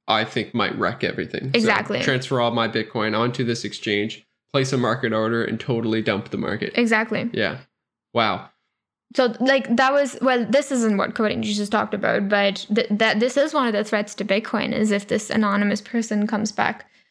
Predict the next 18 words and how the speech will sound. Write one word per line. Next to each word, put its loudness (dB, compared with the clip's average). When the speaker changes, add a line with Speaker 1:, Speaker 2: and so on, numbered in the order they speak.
Speaker 2:
and 2
accesses -2
their 2
Bitcoin. -2
Speaker 1:
It's -2
so 0
funny 0
that 0
Satoshi -4
is -4
a, -6
is 0
a 0
threat, -4
but -2
i-, -2
it's -2
true. 0